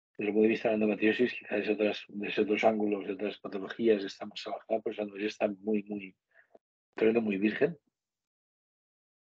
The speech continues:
Y yo creo que, que, bueno, nos ha dejado con las cosas, el proyecto muy claro y con, yo creo que la gente se ha quedado con ganas de, de que les expliquemos resultados.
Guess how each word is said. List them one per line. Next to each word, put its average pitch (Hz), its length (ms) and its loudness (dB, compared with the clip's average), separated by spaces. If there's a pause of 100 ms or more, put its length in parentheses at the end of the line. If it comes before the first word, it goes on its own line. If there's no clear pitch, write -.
Y 120 100 0
yo 107 120 6
creo 107 220 6
que, 104 760 2
que, - 80 -8
bueno, 120 380 -8 (880)
nos - 120 -12
ha 104 120 -6
dejado 110 480 0
con 104 140 -2
las 101 120 -10
cosas, 107 580 -4
el 101 140 -4
proyecto 104 320 2
muy 110 200 2
claro 113 280 6
y 127 80 6
con, 98 340 -6
yo 110 160 0
creo 113 200 2
que 123 140 0
la 104 120 2
gente 110 260 -8
se 110 60 -2
ha 113 40 0
quedado 107 180 0
con 104 140 -6
ganas 104 320 -4
de, 104 260 0 (720)
de 113 120 -2
que 110 80 2
les 101 100 2
expliquemos 117 420 -4
resultados. 98 520 -2